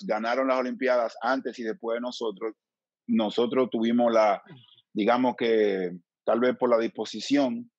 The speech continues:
eh, fuimos los que sacamos la mayor, ma-, mayor parte de ese empuje inicial que fue el hecho de que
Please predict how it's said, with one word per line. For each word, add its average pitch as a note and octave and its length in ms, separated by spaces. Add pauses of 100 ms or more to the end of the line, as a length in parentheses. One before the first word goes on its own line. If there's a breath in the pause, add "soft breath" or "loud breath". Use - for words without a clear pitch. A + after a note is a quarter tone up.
(500)
eh, G2+ 400 (440)
fuimos B2 280
los A#2 80
que A#2 140
sacamos A#2 400
la A2 100
mayor, A2 340
ma-, G2 340
mayor G#2 480
parte A2+ 600
de G2+ 360
ese A#2+ 200
empuje A2+ 500
inicial G#2+ 520
que B2+ 140
fue A2+ 340 (560)
el A2 140
hecho A2+ 240
de A2+ 160
que G#2+ 220